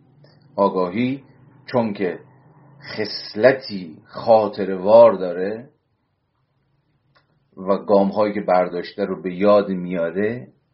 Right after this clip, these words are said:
اجازه نخواهد داد که،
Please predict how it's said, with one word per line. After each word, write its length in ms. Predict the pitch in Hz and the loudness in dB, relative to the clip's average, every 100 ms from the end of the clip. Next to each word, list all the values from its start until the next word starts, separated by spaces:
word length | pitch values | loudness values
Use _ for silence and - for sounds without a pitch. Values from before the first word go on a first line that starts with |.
| _ _ _ _ _ _ _ _ _ _ _ _ | _ _ _ _ _ _ _ _ _ _ _ _
اجازه 400 | 104 104 101 101 | -10 -4 -2 0
نخواهد 520 | 117 120 95 87 82 80 | 2 2 0 -6 -8 -10
داد 280 | 80 - | -12 -12
که، 360 | - 80 71 | -14 -12 -12